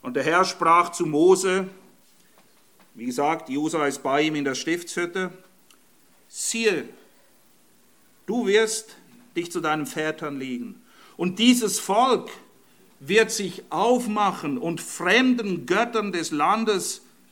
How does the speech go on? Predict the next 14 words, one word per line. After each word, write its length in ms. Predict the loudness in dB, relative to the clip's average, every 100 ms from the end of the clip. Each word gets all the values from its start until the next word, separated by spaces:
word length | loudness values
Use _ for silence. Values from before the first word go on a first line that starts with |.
| _ _ _ _ _ _
nachhuren, 1120 | -4 2 6 6 6 0 -4 0 0 0 -4
in 140 | -6 -6
dessen 340 | -4 -4 -4
Mitte 220 | -4 -4
es 180 | -4 -4
kommt.“ 440 | -6 -6 -8 -16 -20 _ _ _ _ _ _ _ _ _ _ _ _ _ _ _ _ _ _ _ -10
Das 180 | -6 -6
ist 160 | -4
ein 100 | -4
starker 580 | -4 -4 -4 -4 -4 -2
Ausdruck. 460 | -4 -6 -8 -10 -8
Sie 160 | -6
werden 460 | -2 -2 -4 -10 -10
ihm 380 | -10 -8 -10